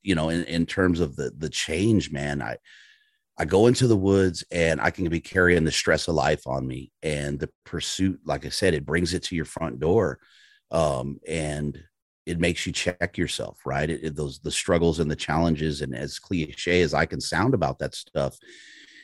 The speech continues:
it, it just, it makes you leave it there. Either you're going to open the front door and allow yourself to walk out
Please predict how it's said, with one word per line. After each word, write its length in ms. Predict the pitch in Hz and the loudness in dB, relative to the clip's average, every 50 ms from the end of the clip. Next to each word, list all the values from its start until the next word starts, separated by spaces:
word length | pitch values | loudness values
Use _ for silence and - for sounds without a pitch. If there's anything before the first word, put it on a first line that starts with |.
| _ _ - | _ _ -2
it, 200 | 98 95 - 85 | 0 0 2 2
it 140 | 98 92 78 | 0 0 0
just, 480 | - 90 85 80 - - - - - _ | 2 2 2 2 2 0 -2 -4 -6 _
it 140 | - 95 85 | -4 -2 2
makes 360 | 82 87 90 92 90 - - | 2 4 4 4 2 2 2
you 80 | - 104 | 2 4
leave 220 | 87 87 90 85 | 4 4 4 4
it 120 | 82 82 - | 4 2 2
there. 220 | 110 113 98 82 | 4 4 4 4
Either 220 | 82 87 87 78 85 | 4 2 2 2 0
you're 220 | 78 76 90 90 | 0 2 0 2
going 380 | 82 92 90 87 92 92 87 78 | 2 4 4 6 6 6 4 2
to 360 | - - 92 90 87 87 85 - | 0 0 2 2 4 4 4 4
open 260 | 90 95 90 101 98 | 2 2 4 4 2
the 80 | 95 | 2
front 420 | 90 - - 95 92 78 - 73 76 | 2 0 0 0 0 0 -2 -2 0
door 420 | 80 82 87 95 107 120 123 117 - _ - - - - _ _ _ - | 4 4 6 6 6 4 2 0 -6 _ -20 -20 -20 -20 _ _ _ -2
and 600 | 95 90 85 80 80 73 71 73 73 73 71 73 71 - _ _ - | 2 2 4 4 4 2 2 0 0 -2 -4 -6 -12 -18 _ _ -2
allow 960 | 78 82 80 76 78 82 85 90 95 95 92 95 92 92 95 95 92 87 76 - - | 0 2 2 4 4 4 4 4 4 6 6 6 6 6 6 4 2 -2 -6 -12 -6
yourself 460 | 92 90 85 - - 107 95 90 - | -4 -2 -2 0 2 2 2 2 0
to 80 | - 87 | 0 0
walk 340 | 78 76 82 82 76 - | 2 4 4 2 2 2
out 340 | 87 76 76 90 127 123 - | 2 2 4 4 2 0 -2